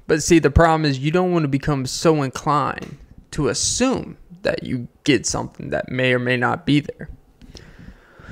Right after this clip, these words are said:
But typically you get a really good feeling. But some people are so good at interviewing, and some interviews go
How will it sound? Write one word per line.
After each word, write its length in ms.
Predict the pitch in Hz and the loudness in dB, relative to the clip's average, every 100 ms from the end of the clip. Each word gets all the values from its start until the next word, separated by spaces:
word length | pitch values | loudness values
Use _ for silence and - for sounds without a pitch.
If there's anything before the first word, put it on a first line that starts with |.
| - - - _ _ | -20 -20 -20 _ _
But 420 | 226 175 - - 196 | 2 2 -4 -4 2
typically 280 | 226 233 | 6 6
you 100 | 196 | 6
get 120 | 196 175 | 6 6
a 60 | |
really 340 | 147 165 180 170 | 6 6 6 6
good 180 | 156 | 2
feeling. 560 | - 196 156 135 127 135 | 2 -2 -2 -4 -10 -2
But 540 | 240 233 196 - - | 2 4 2 -4 -12
some 300 | - - 254 | -6 0 0
people 300 | 254 202 147 | 2 0 0
are 80 | 135 | 0
so 300 | 127 - 196 | 0 2 4
good 180 | 185 180 | 4 4
at 80 | 160 | 4
interviewing, 680 | 160 165 165 180 180 202 202 - - - - - - | 2 0 0 -2 -2 -4 -8 -16 -20 -20 -20 -16 -8
and 240 | 143 139 | -4 -2
some 220 | - 185 | 0 2
interviews 520 | 175 175 170 185 165 | 4 4 4 4 2
go 460 | - 143 135 131 | 2 4 4 2